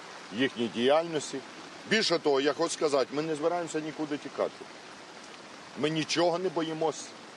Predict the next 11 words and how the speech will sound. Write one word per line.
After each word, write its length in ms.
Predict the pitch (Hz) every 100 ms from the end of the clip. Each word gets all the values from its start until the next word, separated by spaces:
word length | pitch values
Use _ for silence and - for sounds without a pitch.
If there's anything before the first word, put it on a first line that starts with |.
| - - - - -
Нас 260 | 156 165
викликали 600 | 165 190 202 190 180 180 175
на 120 | 165
допит. 400 | 165 214 - 117 - - - - - - - -
Е, 280 | 135 135 127 -
слідчий 420 | 180 214 - 185
прокуратури, 760 | - 185 185 185 - 202 196 165
який 240 | 156 175
розслідує 540 | 170 - 185 175 170
справу 440 | 151 170 165 160 156
Єфремова, 640 | 151 165 196 196 127